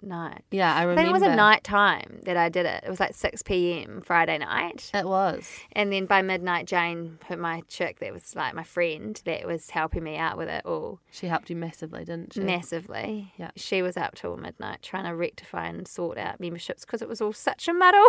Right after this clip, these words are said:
Speaker 1: <laughs>
Speaker 2: Was it?
Speaker 1: Yeah.
Speaker 2: Um,
Speaker 1: And so
Speaker 2: it's
Speaker 1: the ne-,
Speaker 2: normal, though.
Speaker 1: yeah, the next day I had about five hundred sign-ups in that week, in that night, the
Speaker 2: Yeah.
Speaker 1: day.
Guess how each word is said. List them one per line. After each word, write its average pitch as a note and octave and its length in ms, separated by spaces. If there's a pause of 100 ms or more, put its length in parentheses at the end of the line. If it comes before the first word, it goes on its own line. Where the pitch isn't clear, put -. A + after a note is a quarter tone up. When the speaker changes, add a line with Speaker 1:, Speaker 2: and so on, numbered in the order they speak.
Speaker 1:
<laughs> - 100
Speaker 2:
Was E3+ 200
it? E3 160 (400)
Speaker 1:
Yeah. F#3 280
Speaker 2:
Um, E3 220 (180)
Speaker 1:
And A#3+ 140
so B3+ 80
Speaker 2:
it's A3+ 80
Speaker 1:
the A3 60
ne-, A3+ 100
Speaker 2:
normal, D#3+ 160
though. - 40
Speaker 1:
yeah, G#3+ 60
the G3+ 100
next G3+ 240
day F3+ 220
I E3+ 60
had F3+ 160
about E3 240
five D#3 240
hundred E3+ 300
sign-ups D#3+ 400
in E3 100
that D#3 240
week, D#3+ 340
in F3+ 120
that E3 140
night, - 640
the - 120
Speaker 2:
Yeah. - 180
Speaker 1:
day. - 200